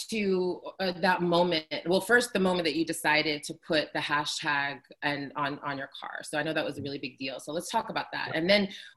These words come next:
Speaker 1: you know, how did you feel right before the race? How, how, how did people take it? What, what was
Speaker 2: Yep.
Speaker 1: that moment like?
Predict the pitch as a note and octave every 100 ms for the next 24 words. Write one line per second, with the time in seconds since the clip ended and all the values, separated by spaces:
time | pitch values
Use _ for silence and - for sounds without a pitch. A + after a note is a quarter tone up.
0 | - G3 F3+ E3 F3 A3 A3+ F#3+ - -
1 | D#3 D#3 D3 D#3 D3+ D3+ C#3+ C3+ C#3 C3
2 | - D#3+ D#3+ - E3+ D3+ - D#3+ D#3+ D3+
3 | C3 - E3+ E3+ E3+ D#3+ D3+ - D#3+ G3
4 | F#3+ F3 G3 E3+ D#3 - D3+ D3+ D3 C#3+
5 | - F2+